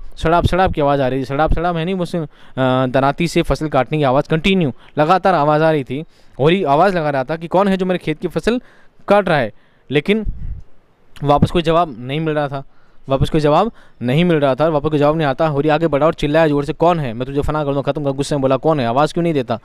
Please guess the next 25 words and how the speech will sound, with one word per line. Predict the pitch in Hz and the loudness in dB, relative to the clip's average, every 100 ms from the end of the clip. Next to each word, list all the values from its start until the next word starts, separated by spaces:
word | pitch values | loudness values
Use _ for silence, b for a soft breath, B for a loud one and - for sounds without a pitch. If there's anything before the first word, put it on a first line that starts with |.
| B B B B B | B B B B B
हिम्मत | 135 151 | 2 2
तो | 151 | 2
मुकाबला | 156 151 160 160 | 0 2 2 2
कर, | 147 143 | 2 0
सामने | 147 156 147 | -2 -2 -4
आ। | 123 - b b b b - | -6 -10 b b b b -2
कौन | 180 208 | 2 2
है? | 156 110 - - | 0 -4 -12 -2
बोलता | 165 208 190 | 0 2 0
क्यों | - 180 | -2 -2
नहीं?" | 143 113 - b b | -4 -6 -12 b b
और | 143 160 165 165 175 175 b - | 2 4 2 0 -2 -8 b -8
अपने | 151 185 | -4 -2
हाथ | 170 160 185 180 | 0 0 0 0
में, | 160 175 - - - - - - B B - | -4 -6 -8 -10 -6 -6 -6 -12 B B -2
अपने | 151 175 | 0 2
हाथ | 165 | 2
में | 180 175 | 0 0
पकड़ी | 165 185 | 0 0
दराती, | 156 143 143 156 151 - - - - - - - _ - - - | 0 -2 -2 -6 -8 -12 -20 -20 -20 -20 -20 -20 _ -20 -20 -16
दराती | 123 156 170 165 165 175 b | 0 2 2 2 -4 -4 b
सूंद | - 202 196 | -2 0 2
ली। | 143 104 - b 131 | -2 -6 -12 b -2
अचानक | 151 170 175 | 0 2 0
खेत, | - 170 175 | 0 0 0